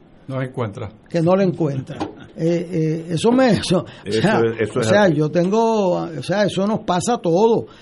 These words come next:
Speaker 2: Entonces hubo que ir a la jipa a sacar otra tarjeta, este, y si está encamado, entonces eso no es así de fácil. O sea,
Speaker 3: No, eh,
Speaker 2: esa,
Speaker 3: pero
Speaker 2: esa parte de la identificación del elector,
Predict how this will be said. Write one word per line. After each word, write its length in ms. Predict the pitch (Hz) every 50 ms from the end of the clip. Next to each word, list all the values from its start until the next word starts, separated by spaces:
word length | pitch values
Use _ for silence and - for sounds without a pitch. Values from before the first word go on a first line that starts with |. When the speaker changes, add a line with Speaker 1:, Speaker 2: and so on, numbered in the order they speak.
| - - -
Speaker 2:
Entonces 200 | - - 151 190
hubo 240 | 190 185 208 214 -
que 100 | 220 196 185
ir 120 | 202 196
a 80 | 196 196
la 140 | 190 170
jipa 240 | 131 156 175 170 - 190
a 20 |
sacar 320 | - 175 170 143 - 165 165
otra 240 | 175 170 170 170 156
tarjeta, 720 | - 156 139 135 131 131 160 196 220 214 220 - - 120 - - - - - - -
este, 460 | 160 147 131 - - - - - 165
y 100 | - 170 156
si 120 | - - 180
está 180 | - - - 170
encamado, 580 | 165 160 - 180 170 160 165 170 180 185 185
entonces 340 | 170 - 175 160 - 180 165
eso 220 | 170 165 170 175
no 80 | 165 160
es 60 | 160 160
así 220 | 151 156 - 165
de 160 | 143 147 127
fácil. 580 | - - 170 190 226 240 - - - 151 135 - - - - - - - -
O 100 | - 143
sea, 380 | - - 170 170 165 151 143 139 - - - - -
Speaker 3:
No, 140 | - 104 139
eh, 160 | 147 107 90 - - - - - - - - - - - - -
Speaker 2:
esa, 360 | 196 196 214 214 247 254 240 226
Speaker 3:
pero 100 | 240 233
Speaker 2:
esa 260 | 190 - - 240 233
parte 380 | - 247 233 233 233 - 240 220
de 180 | 196 202 196
la 160 | 175 190 175 175
identificación 1160 | 175 175 160 175 165 165 160 165 - 156 - - 160 - - 156 147 - - 202 208 220 220
del 200 | 208 208 190 196
elector, 680 | 202 196 190 175 - - - - - 175 165 147 -